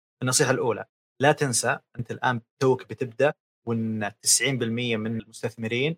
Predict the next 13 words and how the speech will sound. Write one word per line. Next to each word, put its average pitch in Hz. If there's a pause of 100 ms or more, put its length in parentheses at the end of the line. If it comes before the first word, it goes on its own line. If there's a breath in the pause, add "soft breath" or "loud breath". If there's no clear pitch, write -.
ينصحون، 120
والانتربرونورز 110
بشكل -
عام 104
اليوم، 95 (220)
رواد 110
الأعمال، 120
ينصحونك 123
تبدأ 131
ب 127 (200)
إم 131
في 113
بي، 101